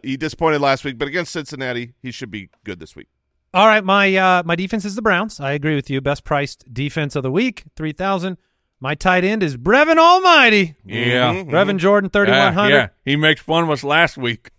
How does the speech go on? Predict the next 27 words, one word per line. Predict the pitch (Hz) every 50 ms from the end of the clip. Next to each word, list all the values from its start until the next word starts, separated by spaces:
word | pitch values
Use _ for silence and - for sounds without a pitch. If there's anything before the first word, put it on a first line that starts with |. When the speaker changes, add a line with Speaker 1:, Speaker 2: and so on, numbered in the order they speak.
| _
Speaker 2:
<laughs> | 165 - -
Yeah, | 156 156 175 - - - 240 226 220
I | 180
Speaker 3:
Now | 175 -
Speaker 2:
did. | 262 254 240 180
Speaker 3:
he's | 190 180
all | 190 233 190 185 190
in. | 208 220 226 202 156 147
Speaker 2:
Now | 147 156 175
I'm | 180 175
chasing | - - 180 180 175 - - 151
it. | 139 139 - - _ _ _ _ _ -
I | 160 196
feel | 196 - 175 156
like | 151 147
I | 156 156
have | 151 135
to | 143 127
talk | - 156 156 151 - 160
like | 135 117
Mike. | 120 131 139 156 147 131 - -
<laughs> | - - -
That's | 220 190 - -
how | - 220
I | 185 175 170
hear | - 208 202 180
it. | -